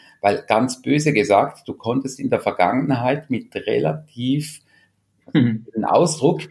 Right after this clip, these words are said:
Speaker 1: beschissenen Ads, äh,
Speaker 2: Mhm.
Speaker 1: gute Resultate erzielen. Und ich glaub,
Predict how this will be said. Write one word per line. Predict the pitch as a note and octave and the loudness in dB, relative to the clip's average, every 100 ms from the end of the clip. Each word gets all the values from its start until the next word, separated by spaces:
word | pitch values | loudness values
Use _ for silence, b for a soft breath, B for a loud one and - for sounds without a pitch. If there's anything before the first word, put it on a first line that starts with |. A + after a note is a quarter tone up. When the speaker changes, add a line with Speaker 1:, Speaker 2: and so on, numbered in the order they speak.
| _ | _
Speaker 1:
beschissenen | G#2 - - - E3+ C3+ A#2 | -4 0 -2 0 2 2 0
Ads, | F#2 C3 C3 G#2 - - - - _ _ _ _ _ - | -2 -2 -2 -4 -10 -12 -12 -14 _ _ _ _ _ -2
äh, | A2 | 2
Speaker 2:
Mhm. | A2 - _ | 2 -2 _
Speaker 1:
gute | - D3+ D#3 | -10 0 2
Resultate | A#2 G#2+ G2+ G#2+ C#3 D#3 D#3+ | 2 0 -2 0 0 0 0
erzielen. | A2 - G2+ F2+ F#2+ | 0 -2 -4 -2 -4
Und | G2 G#2 G#2 - b b b b | -4 -4 -6 -8 b b b b
ich | - | -2
glaub, | G#2+ | 2